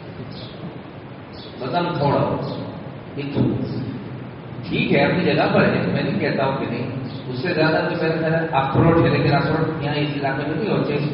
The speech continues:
पर बादाम पर नंबर दो, नंबर दो बादाम है। अखरोट जो होता है ना, उसकी शक्ल अगर आप देखें, बिल्कुल दिमाग जैसा उस इंसान का जो भेजा है और अखरोट की जो शक्ल सूरत है, बिल्कुल बराबर है।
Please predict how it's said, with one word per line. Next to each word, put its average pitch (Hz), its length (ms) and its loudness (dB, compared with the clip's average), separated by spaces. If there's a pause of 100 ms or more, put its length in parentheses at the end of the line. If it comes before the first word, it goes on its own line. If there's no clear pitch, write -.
(140)
पर 160 180 0
बादाम 175 260 2 (120)
पर - 180 2
नंबर 170 340 0
दो, 180 120 4 (160)
नंबर 165 320 2
दो 180 140 6
बादाम 147 280 6
है। 139 80 0 (840)
अखरोट 180 440 6
जो 180 60 6
होता 151 220 6
है - 120 4
ना, - 200 4
उसकी 151 220 0
शक्ल - 240 2
अगर 170 200 4
आप 156 200 4
देखें, 202 280 2 (640)
बिल्कुल 196 340 4 (160)
दिमाग 165 280 8 (100)
जैसा 165 260 4
उस 175 120 2 (520)
इंसान 160 300 2 (180)
का 165 120 0
जो 175 200 2
भेजा 151 320 8
है - 180 6 (600)
और 147 100 4 (260)
अखरोट 165 440 4
की 196 100 2
जो 180 120 6
शक्ल 185 340 4 (100)
सूरत 226 320 6
है, - 80 2 (300)
बिल्कुल 170 320 2
बराबर 147 380 6
है। - 120 2